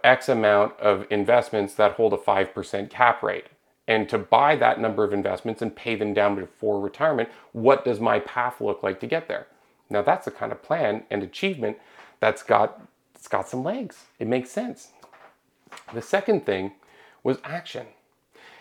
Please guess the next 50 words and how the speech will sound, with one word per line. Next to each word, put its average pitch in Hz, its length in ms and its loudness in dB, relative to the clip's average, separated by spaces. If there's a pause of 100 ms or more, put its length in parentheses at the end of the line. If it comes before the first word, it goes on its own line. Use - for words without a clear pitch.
(100)
And 135 380 2 (420)
I 147 80 2
think 202 360 2 (640)
two 202 340 -2
things 127 320 0
can 110 160 -8
happen 104 360 -4
here. 90 240 -12 (280)
One, 151 420 2
I 127 100 2
already 120 240 2
talked - 300 -6
about. 98 200 -12
People - 260 -8
just 127 160 -6
don't 127 280 -2
do 107 180 -4
anything. 90 440 -12 (440)
And 180 280 2 (540)
again, 160 480 4 (540)
it 151 160 0
saddens 123 480 2
me 135 140 0
to 131 80 -2
see 127 160 -8
people 117 360 -6
in 101 120 0
pain. 104 340 -2 (300)
But 123 120 4
if 123 120 -2
you 147 80 -4
thought 151 240 2
you'd 131 140 -8
get 113 160 2
into 120 200 -2
a 113 40 0
business 104 380 0
and 113 100 -2
make 110 140 -2
hundreds 104 320 -4
of 101 100 -2
thousands 98 380 0
of 90 100 -8
dollars 123 320 2
without 98 260 -6
putting 104 200 -4
in 98 100 -4
any 98 200 0
effort, 107 320 -2
well, 104 340 2